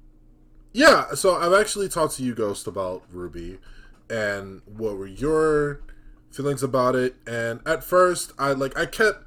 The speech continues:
I, I, you know, I kept asking you, I was like, "Hey, you know, you know, f-, I haven't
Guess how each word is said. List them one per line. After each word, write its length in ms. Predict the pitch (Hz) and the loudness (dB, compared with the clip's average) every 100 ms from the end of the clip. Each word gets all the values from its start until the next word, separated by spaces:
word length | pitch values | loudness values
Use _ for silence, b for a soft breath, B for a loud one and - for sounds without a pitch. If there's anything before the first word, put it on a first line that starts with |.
| - | -6
I, 60 | 139 | -6
I, 240 | 135 131 - - | -4 -8 -8 -12
you 80 | 123 | -8
know, 80 | 107 | -8
I 20 | |
kept 180 | - 107 | -8 -6
asking 320 | 101 - 98 | -6 -8 -12
you, 60 | 92 | -14
I 20 | |
was 100 | 85 | -12
like, 120 | 87 | -8
"Hey, 280 | 117 117 117 B B B B B - - | -6 -6 -8 B B B B B -20 -16
you 100 | 104 | -14
know, 260 | 76 69 - - - _ _ _ _ _ - - - - | -12 -14 -20 -20 -20 _ _ _ _ _ -20 -20 -20 -20
you 120 | 101 | -14
know, 100 | 87 | -14
f-, 180 | 78 - - - - | -14 -18 -20 -20 -8
I 120 | 107 | -2
haven't 300 | 113 110 107 | -2 -2 -8